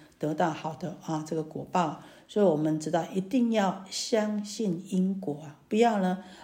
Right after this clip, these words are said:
啊，眼光短视，就看到眼前的好啊，就忘记了以后你所想的好的，你存了一点善心，这都是会成为力量的。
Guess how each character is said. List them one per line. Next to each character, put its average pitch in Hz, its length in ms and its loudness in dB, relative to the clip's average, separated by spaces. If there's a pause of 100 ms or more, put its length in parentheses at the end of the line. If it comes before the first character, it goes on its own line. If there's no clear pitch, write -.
啊， 180 200 0
眼 175 200 2
光 226 360 0 (140)
短 165 300 -6
视， - 240 -4
就 220 220 2
看 240 260 0
到 240 180 2
眼 165 220 0
前 180 180 0
的 185 100 0
好 165 300 -4
啊， 151 160 -6
就 226 160 -2
忘 226 300 2
记 208 180 -2
了 170 180 -2
以 151 200 -10
后 - 360 -4 (920)
你 226 360 2
所 180 600 0
想 156 480 2
的 170 160 0
好 151 320 -6
的， 160 160 -2
你 175 120 2
存 208 300 2
了 254 80 8
一 262 160 4
点 170 260 -2
善 208 380 -2
心， 202 320 -2
这 254 180 4
都 240 460 2
是 240 260 -2
会 214 200 0
成 180 260 -2
为 190 140 2
力 190 240 0
量 185 260 2
的。 151 80 -6